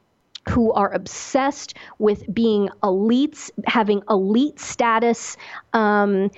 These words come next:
they are embarrassed by truth, and th-, all they are doing is they are using the church and using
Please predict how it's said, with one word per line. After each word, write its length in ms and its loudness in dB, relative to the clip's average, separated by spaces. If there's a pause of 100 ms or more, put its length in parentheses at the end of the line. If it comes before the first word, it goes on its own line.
(280)
they 340 2
are 240 2
embarrassed 1000 -2 (120)
by 300 -2
truth, 640 -2 (360)
and 200 0
th-, 100 -6 (100)
all 320 4
they 220 2
are 120 2
doing 420 0
is 180 -4
they 160 2
are 200 2
using 640 2
the 80 2
church 600 -2 (380)
and 300 2
using 380 2